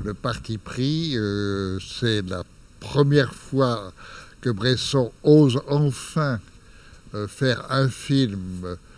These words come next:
selon ses désirs, c'est-à-dire ne plus filmer une histoire qui se développe,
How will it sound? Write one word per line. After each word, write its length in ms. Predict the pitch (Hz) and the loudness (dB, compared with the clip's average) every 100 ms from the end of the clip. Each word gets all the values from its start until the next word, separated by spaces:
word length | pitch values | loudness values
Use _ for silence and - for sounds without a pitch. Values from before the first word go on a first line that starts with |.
| - - | -20 -16
selon 420 | - 135 131 123 | -4 2 4 2
ses 160 | 107 123 | 0 -4
désirs, 580 | 98 101 98 127 151 - | -4 -6 -2 0 0 0
c'est-à-dire 580 | 117 98 98 98 127 139 - - - - - - - | -4 -4 -4 -2 0 -2 -4 -18 -20 -18 -18 -18 -6
ne 100 | 104 | -2
plus 400 | 117 - - 160 | -2 -4 4 4
filmer 840 | 139 - 143 127 131 131 123 107 85 - - - - - | 4 2 0 2 0 2 2 2 -4 -10 -18 -14 -14 -10
une 160 | 98 101 | -6 -6
histoire 840 | 107 - - 123 113 107 92 - - - - - - - - | -6 -8 -2 0 2 0 -4 -8 -18 -20 -20 -20 -20 -20 -16
qui 140 | - | -10
se 120 | 98 110 | -4 -2
développe, 600 | 107 101 117 160 - | -2 0 0 0 -2